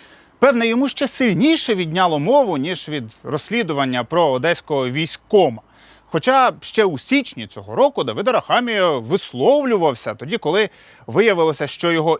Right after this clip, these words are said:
інший колега по фракції "Слуги народу" Павло Халімон купив собі у час повномасштабної війни нову нерухомість. Далі цитата з його телеграму.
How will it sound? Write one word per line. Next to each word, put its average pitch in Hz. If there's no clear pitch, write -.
інший 233
колега 127
по 127
фракції 160
"Слуги 131
народу" 185
Павло 135
Халімон 180
купив 240
собі 190
у 151
час 180
повномасштабної 127
війни 208
нову 160
нерухомість. 151
Далі 226
цитата 156
з 113
його 120
телеграму. 131